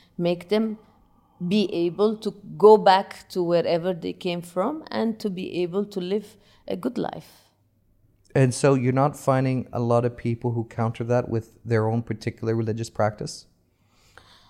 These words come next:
Speaker 1: Uh, you see, you can be, uh, praying five hours, five times a day, but if you have no food, no shelter,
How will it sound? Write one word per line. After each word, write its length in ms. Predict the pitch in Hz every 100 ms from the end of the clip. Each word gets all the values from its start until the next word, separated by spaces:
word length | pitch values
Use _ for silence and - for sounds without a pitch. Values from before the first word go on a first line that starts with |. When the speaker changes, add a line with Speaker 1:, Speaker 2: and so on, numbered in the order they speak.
| _ _ _ -
Speaker 1:
Uh, 760 | 185 185 190 190 185 185 175 - - -
you 160 | 202
see, 420 | 208 - 233 233 -
you 180 | 208 202
can 260 | 208 214 214
be, 560 | 185 220 220 214 202 -
uh, 480 | 175 175 170 175 165 -
praying 480 | 196 214 320 233 208
five 340 | - 185 170
hours, 520 | 160 180 220 196 202 -
five 400 | 170 214 214 -
times 320 | - 185 185 170
a 80 |
day, 380 | 151 196 220 220 - _ -
but 140 | 170
if 140 | 170 185
you 100 | 185
have 220 | 175 160
no 200 | 185 208
food, 460 | - 202 214 208
no 160 | 170 175
shelter, 600 | 175 190 208 208 175 -